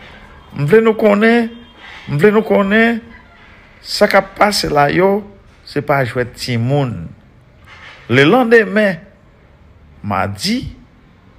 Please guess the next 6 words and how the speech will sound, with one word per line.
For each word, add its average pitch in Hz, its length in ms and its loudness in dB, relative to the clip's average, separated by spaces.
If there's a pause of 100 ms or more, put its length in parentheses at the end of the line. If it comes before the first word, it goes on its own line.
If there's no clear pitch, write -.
(640)
genyen 139 560 0 (800)
anpil, 226 640 0
anpil 202 460 0 (580)
peyi, 196 540 0 (840)
kat - 320 0
peyi 247 480 0